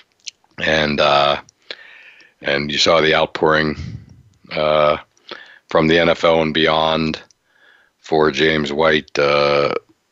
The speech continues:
outpouring of sympathy. So just a really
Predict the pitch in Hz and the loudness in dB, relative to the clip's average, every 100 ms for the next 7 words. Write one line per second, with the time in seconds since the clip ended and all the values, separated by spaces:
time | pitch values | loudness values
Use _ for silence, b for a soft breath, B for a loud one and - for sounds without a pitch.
0 | _ - 73 - 80 76 71 - - 76 | _ -4 -4 -2 0 0 2 0 0 -2
1 | 71 82 76 69 - 73 71 69 - - | -2 0 2 2 2 2 2 0 -4 -14
2 | _ B B B B B _ - - - | _ B B B B B _ -4 0 2
3 | 76 73 76 73 73 73 | 2 2 2 2 2 0